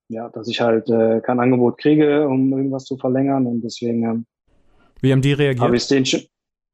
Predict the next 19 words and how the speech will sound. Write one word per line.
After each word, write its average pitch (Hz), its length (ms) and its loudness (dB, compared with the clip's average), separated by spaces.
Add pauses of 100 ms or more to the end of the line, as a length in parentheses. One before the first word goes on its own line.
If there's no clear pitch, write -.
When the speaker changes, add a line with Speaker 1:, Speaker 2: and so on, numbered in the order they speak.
(260)
Speaker 1:
überrascht. 113 580 -2 (460)
Also 113 180 -4
das 104 100 -8
muss 117 180 -2
man 113 120 2
auch 110 160 -2
ehrlich 120 300 2
<laughs> - 0 -
sagen 139 500 2
und, 120 240 2
ähm, 117 680 0
ich 110 100 -12
bin 117 120 -4
der 113 100 -4
Letzte, 120 300 -6
der 113 100 0
irgendwie 113 300 0
sagt, 117 360 -6
äh, 110 160 -8